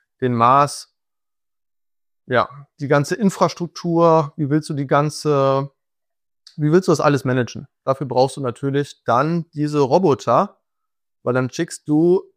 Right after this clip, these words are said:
Raumschiffe do-, dorthin, auf denen sich beispielsweise hunderte dieser humanoiden Roboter befinden. Und die werden dann da,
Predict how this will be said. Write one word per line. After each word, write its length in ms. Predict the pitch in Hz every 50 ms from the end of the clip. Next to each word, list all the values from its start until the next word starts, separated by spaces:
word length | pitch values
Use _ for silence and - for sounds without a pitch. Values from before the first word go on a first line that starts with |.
| _ _ _ _ -
Raumschiffe 640 | 139 139 165 208 220 202 - 190 180 - - 165 151
do-, 200 | 139 139 131 131 - -
dorthin, 500 | 143 139 127 123 - 160 190 233 269 277
auf 200 | - 151 139 -
denen 260 | - 156 160 175 175
sich 260 | 151 160 170 175 - -
beispielsweise 800 | 123 127 135 135 - 156 143 - - 123 123 123 127 117 131 131
hunderte 720 | - 165 180 185 180 170 170 - - 143 156 165 165 _ _ -
dieser 300 | 139 135 135 139 131 131
humanoiden 520 | 143 170 180 165 143 139 139 135 135 135
Roboter 400 | 131 135 147 180 170 - - 117
befinden. 560 | 113 113 - - 120 117 117 117 127 156 190 _ _ _ _ _ _ _ _ _ _ _ _ _ _ _ _ _ -
Und 180 | 135 127 -
die 160 | 139 151 147 147
werden 220 | 147 139 139 135
dann 220 | 123 123 131 127
da, 400 | 127 123 123 120 120 120 117 117